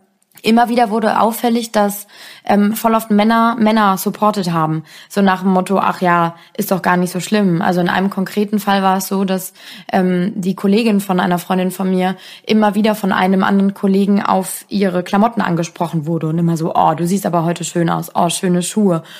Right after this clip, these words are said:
Oh, schöner Rock“ und so. Und das ist im ersten Moment, denkst du vielleicht auch nett, nett und aufmerksam, aber irgendwann sollte man vielleicht doch mal drüber nachdenken,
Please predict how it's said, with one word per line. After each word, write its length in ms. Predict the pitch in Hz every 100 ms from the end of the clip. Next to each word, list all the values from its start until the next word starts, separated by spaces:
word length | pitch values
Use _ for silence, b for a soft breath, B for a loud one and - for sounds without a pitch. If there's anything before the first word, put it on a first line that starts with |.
| B
Oh, 120 | - 190
schöner 320 | - 196 180
Rock“ 300 | 180 196 -
und 180 | 190 170
so. 140 | 170
Und 160 | 202 180
das 120 | 196
ist 220 | 233 B B B B
im 120 | 202
ersten 280 | 196 226 240
Moment, 320 | 226 233 240 B B B -
denkst 240 | 208 208
du 40 | 214
vielleicht 280 | 208 196
auch 180 | - 202
nett, 460 | 202 208 220 - -
nett 200 | 220 220
und 100 | 214
aufmerksam, 680 | 202 202 247 247 262 262 262
aber 240 | 220 -
irgendwann 560 | 277 311 277 220 220 220
sollte 200 | 226 226
man 140 | 220
vielleicht 240 | 214 208
doch 80 | 240
mal 140 | 240 226
drüber 180 | 208
nachdenken, 400 | 202 208 190 208